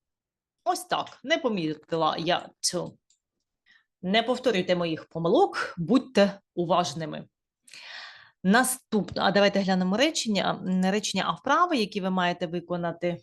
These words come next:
Угу. Тут треба підібрати. Схоже значення.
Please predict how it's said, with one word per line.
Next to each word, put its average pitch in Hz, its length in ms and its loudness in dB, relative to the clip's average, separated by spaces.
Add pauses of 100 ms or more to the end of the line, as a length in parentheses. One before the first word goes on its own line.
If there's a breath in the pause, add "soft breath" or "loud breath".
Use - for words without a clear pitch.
(140)
Угу. 165 480 -2 (260)
Тут - 140 -20
треба 156 280 -2
підібрати. 294 1000 0 (1300 loud breath)
Схоже 180 460 0
значення. 302 880 2